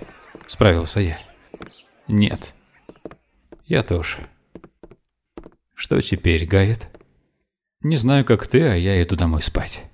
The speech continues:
Поздновато вчера лёг". "Звучит неплохо. Дай знать, если появится что-нибудь новенькое". "Непременно. Как у тебя с финансами?" "Порядок", коротко ответил Морли, окинув меня мрачным взглядом.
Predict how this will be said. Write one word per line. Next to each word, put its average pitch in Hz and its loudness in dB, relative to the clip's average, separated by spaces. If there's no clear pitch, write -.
Поздновато 95 0
вчера 87 -4
лёг". - -12
"Звучит 117 0
неплохо. 87 0
Дай 120 2
знать, 98 4
если 87 0
появится 87 0
что-нибудь 85 0
новенькое". 80 -2
"Непременно. 110 4
Как 180 0
у 147 4
тебя 120 4
с - -2
финансами?" 104 0
"Порядок", 78 -2
коротко 101 2
ответил 101 2
Морли, 110 4
окинув 92 2
меня 90 2
мрачным 85 0
взглядом. 90 -2